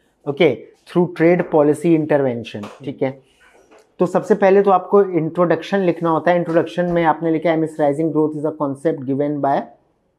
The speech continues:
ये देखिए थोड़ा इसको साफ लिखा करिए, it is unreadable। जगदीश भगवती, ठीक है, "According to Jagdish Bhagwati, it is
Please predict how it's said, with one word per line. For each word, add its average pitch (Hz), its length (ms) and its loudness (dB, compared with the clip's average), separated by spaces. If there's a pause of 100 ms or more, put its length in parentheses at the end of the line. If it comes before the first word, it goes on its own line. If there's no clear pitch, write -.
(500)
ये 180 100 -2
देखिए 214 180 2
थोड़ा 220 200 -2
इसको 214 260 -2
साफ 190 360 -4
लिखा 170 220 -4
करिए, 160 520 -2
it 165 80 -10
is 165 100 -8
unreadable। 147 680 -2 (720)
जगदीश 135 760 -4
भगवती, 127 460 -4
ठीक 151 300 -10
है, 143 180 -8 (920)
"According 156 400 0
to 156 120 0
Jagdish 143 400 -4
Bhagwati, 135 460 -4 (160)
it 135 120 -6
is 143 100 -2